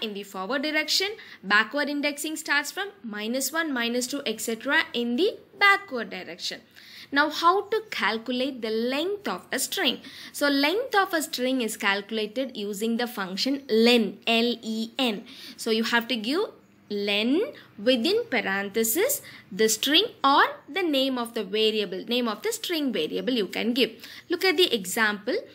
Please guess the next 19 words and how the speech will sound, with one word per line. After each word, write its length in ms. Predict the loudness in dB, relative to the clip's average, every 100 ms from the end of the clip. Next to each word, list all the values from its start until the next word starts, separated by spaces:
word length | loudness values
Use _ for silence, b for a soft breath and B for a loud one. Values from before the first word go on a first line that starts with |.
| B
So 140 | 0 2
I 80 |
have 220 | 2 0 -4
declared 460 | -4 0 0 0 -4
a 180 | -6
variable 600 | -4 -4 -4 -4 -4 -6
called 320 | -6 -8 -8 -4
A 320 | 0 2 2
which 220 | 0 -2 -2
holds 300 | 0 0 0
the 120 | -2
value 420 | 0 0 0 -2 -2
corona. 580 | 2 2 2 0 0 -2 -8
Okay. 360 | -8 0 0 0 B B -4
Now 360 | 4 4 4 0 B B
this 240 | -2 0
is 160 | 0 0
a 100 | 0
string. 440 | -2 -4 -4 -6